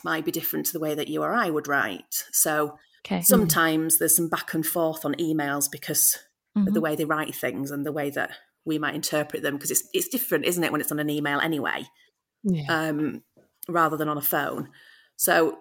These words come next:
Speaker 1: it can sometimes just be a bit more faffy in terms of a few emails might go, go to get an answer that might have only taken one if it had been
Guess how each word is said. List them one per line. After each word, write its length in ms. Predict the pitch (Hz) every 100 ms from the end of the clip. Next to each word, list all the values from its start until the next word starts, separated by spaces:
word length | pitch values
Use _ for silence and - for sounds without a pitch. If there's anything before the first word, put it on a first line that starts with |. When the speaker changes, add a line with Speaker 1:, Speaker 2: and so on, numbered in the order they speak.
| - -
Speaker 1:
it 120 | -
can 100 | 190
sometimes 500 | 175 190 185 175 165
just 220 | - 165
be 120 | 180 165
a 40 |
bit 180 | 160 -
more 400 | 165 156 151 -
faffy 460 | - - 160 - 156
in 100 | 151
terms 300 | 147 151 151
of 80 | 147
a 40 |
few 220 | - 180 165
emails 360 | 156 147 147
might 220 | 151 143
go, 260 | 156 147 143 _
go 280 | - 151 151 -
to 80 | -
get 140 | 165 156
an 80 |
answer 320 | 151 151 - 143
that 100 | 160
might 140 | 151
have 100 | 143
only 140 | 147 139
taken 440 | - 143 143 147
one 300 | 139 135 139 - _ _ -
if 120 | 147
it 80 | 156
had 80 | 151
been 280 | 147 143